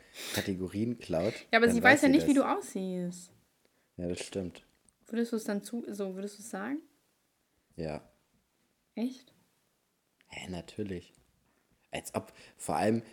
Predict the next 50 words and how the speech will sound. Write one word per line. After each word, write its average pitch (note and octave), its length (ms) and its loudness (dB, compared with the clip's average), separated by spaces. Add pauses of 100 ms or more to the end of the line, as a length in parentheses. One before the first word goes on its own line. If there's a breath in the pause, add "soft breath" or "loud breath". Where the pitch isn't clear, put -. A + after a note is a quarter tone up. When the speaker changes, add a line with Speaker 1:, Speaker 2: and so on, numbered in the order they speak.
Speaker 1:
wenn F#2 160 0
die G2 100 4
sich G2 200 -2
so F#2+ 80 -2
ein F2 100 -2
bisschen G2+ 380 0
mit G#2 180 -4
mir F#2+ 140 0
beschäftigt, F2 600 -4
dann D#2+ 160 -6
kommt F#2+ 200 -6 (140)
die E2 80 -6
doch E2 140 -2
sowieso E2+ 400 -4
drauf. D#2+ 420 -2
Also E2 200 -2
wenn F2 120 -2
die E2 100 -2
so E2+ 100 -4
ein E2 80 -6
bisschen, F2+ 560 -2 (260)
Speaker 2:
Ja, F#3 100 -4
kann G#3 160 0
das G3+ 120 2
sein, A3 120 2
dass A3 120 -2
du G#3+ 80 -6
deinen F#3+ 160 0
Speaker 1:
äh, F3+ 120 2
Speaker 2:
Account F#3+ 300 -2
löscht G3+ 380 -2
und, F3+ 500 -6
äh, F3+ 180 -6
ein - 140 -8
komplett F#3+ 360 -8
neues G3 180 0
Speaker 1:
ja, F3 80 2
dass A3+ 140 2
Speaker 2:
Leben A3 120 0
Speaker 1:
ich G3 60 -8
mein, F#3 220 0
Speaker 2:
draus F3 100 -6
machst? F3+ 160 -8 (460)
Speaker 1:
ja, F#2+ 180 2
dass F#2 160 -2
ich F#2 120 -4
dann F#2+ 160 -2
minimalistisch G2 680 0
lebe, F#2+ 340 4
ne? G#2 180 -6